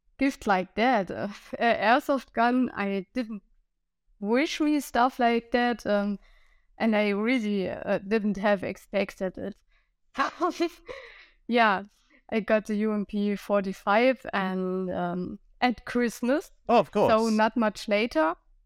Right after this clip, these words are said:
Speaker 1: <laughs> he, um, that was the moment when I, uh,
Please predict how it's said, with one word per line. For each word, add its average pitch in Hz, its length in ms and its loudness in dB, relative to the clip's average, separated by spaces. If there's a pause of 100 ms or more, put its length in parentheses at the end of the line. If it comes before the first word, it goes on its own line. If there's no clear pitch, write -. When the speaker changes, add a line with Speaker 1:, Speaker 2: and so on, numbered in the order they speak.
(240)
Speaker 1:
<laughs> 508 380 -2
he, 240 480 0
um, 190 920 0 (300)
that 233 140 2
was 240 240 0
the - 100 -2
moment 240 520 2
when 226 400 2
I, 208 480 0
uh, 196 380 -2